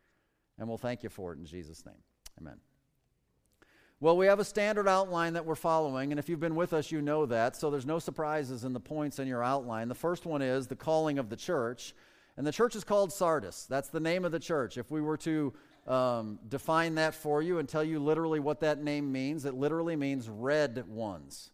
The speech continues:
Red. Red ones. And like I said, the time frame is from about a thousand A D to about fifteen hundred A D. These are bracketed rough times. The church age before, the time period before it in Thyatira doesn't st-, stop at one night at midnight, and at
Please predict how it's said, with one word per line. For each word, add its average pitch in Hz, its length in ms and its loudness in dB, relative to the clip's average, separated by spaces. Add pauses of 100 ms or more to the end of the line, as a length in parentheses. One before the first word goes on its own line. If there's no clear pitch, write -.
Red. 110 520 -2 (880)
Red 127 400 0
ones. 92 560 -10 (600)
And 131 140 -2
like 170 160 4
I 175 80 4
said, 170 260 2
the 151 80 -2
time 170 400 0
frame 170 480 -2
is 156 120 -4
from 156 140 -6
about 139 180 2
a 131 40 -4
thousand 151 440 0
A 147 180 0
D 143 240 -2
to 151 120 -2
about 127 260 0
fifteen 151 360 -4
hundred 139 300 -2
A 131 140 0
D. 131 360 -2
These 190 280 -4
are 180 140 4
bracketed 143 720 -2
rough 139 400 -2
times. 131 680 -4 (720)
The 147 80 -4
church - 400 0
age 165 360 2
before, 147 340 -2
the 135 100 -4
time 160 340 0
period 156 300 -2
before 147 320 0
it - 20 2
in 143 80 -8
Thyatira 139 560 0
doesn't 131 240 -4
st-, - 340 -10
stop 143 380 0
at 139 80 -4
one 135 260 -2
night 131 200 0
at 117 100 -6
midnight, 123 560 -2
and 120 140 -4
at 104 100 -6